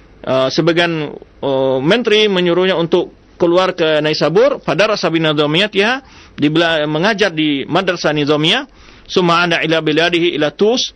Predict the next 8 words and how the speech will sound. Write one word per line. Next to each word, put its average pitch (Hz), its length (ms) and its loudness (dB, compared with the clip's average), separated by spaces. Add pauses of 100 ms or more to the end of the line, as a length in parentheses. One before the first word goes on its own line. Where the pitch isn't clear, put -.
(180)
kemudian 156 260 0
dia 170 160 0
kembali 165 240 0
kepada 156 320 0
negerinya 151 400 -2
aslinya, 151 320 -2
itu 143 300 -2
Tus, - 420 0